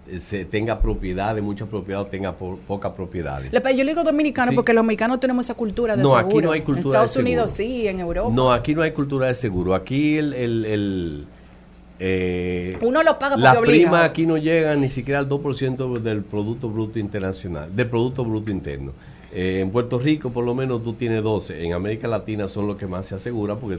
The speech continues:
Speaker 1: tienen la cultura norteamericana. Pero aquí no llevamos eso. Tanto es así que nosotros tenemos la ley, la ley nos obliga a tener seguro de vehículo. Sin embargo,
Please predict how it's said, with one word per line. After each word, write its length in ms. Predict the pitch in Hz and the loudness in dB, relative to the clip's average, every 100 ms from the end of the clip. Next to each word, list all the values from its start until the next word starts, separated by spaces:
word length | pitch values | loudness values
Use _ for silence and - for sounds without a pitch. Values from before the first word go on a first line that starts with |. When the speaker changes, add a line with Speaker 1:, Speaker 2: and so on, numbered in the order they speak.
| 82 | -8
Speaker 1:
tienen 220 | - 98 | -6 -2
la 100 | 101 | -2
cultura 400 | 98 85 92 87 | -4 -6 -6 -6
norteamericana. 800 | 85 85 85 82 78 113 110 73 69 - - - | -6 -6 -6 -8 -8 -4 -4 -6 -12 -18 -20 -10
Pero 300 | 90 90 95 | -4 0 2
aquí 320 | 90 85 110 113 | 2 -2 -4 -4
no 120 | 117 | -2
llevamos 680 | 104 101 101 101 90 78 | -2 -2 0 0 -2 -2
eso. 240 | 73 69 - - - - - - | -6 -10 -16 -20 -20 -20 -6 2
Tanto 320 | 139 - 185 | 2 4 0
es 120 | 180 | 2
así 460 | 151 - 104 92 - - - - | -4 -2 -2 -2 -6 -20 -20 -6
que 200 | 110 107 | 2 4
nosotros 580 | 113 110 127 139 151 147 | 4 2 -2 -2 -4 -2
tenemos 400 | 143 151 147 147 | 0 0 2 2
la 140 | 123 | 2
ley, 420 | 110 123 127 113 | 2 0 -2 -4
la 160 | 110 104 | -2 0
ley 260 | 104 127 139 | 0 0 0
nos 280 | 139 - | 0 0
obliga 400 | 120 104 135 147 | -4 -2 -2 -2
a 80 | 135 | -2
tener 340 | 123 117 117 117 | 0 0 0 -2
seguro 580 | - 95 104 113 113 92 92 | -6 -2 -2 0 -2 -4 -4
de 80 | 90 | -2
vehículo. 560 | 87 120 139 85 73 - - - - | -2 -2 -4 -8 -8 -10 -20 -20 -6
Sin 220 | 139 147 | 0 0
embargo, 580 | 139 127 127 127 123 | 4 4 4 0 -4